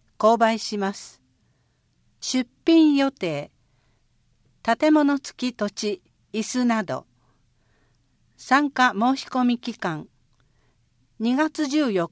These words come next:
日午後一時から二十六日午後十一時。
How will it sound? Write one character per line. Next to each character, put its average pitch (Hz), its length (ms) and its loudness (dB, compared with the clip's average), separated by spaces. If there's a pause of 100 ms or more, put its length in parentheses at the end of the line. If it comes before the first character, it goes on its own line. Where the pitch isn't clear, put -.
(120)
日 156 220 -4 (400)
午 247 160 2
後 208 240 6
一 233 280 -4
時 202 120 -2
か 196 180 -2
ら 175 220 -4 (420)
二 285 200 4
十 180 340 -2
六 175 260 -4
日 196 500 -4 (400)
午 247 200 2
後 196 240 4
十 226 260 -2
一 196 380 -8
時。 139 180 -14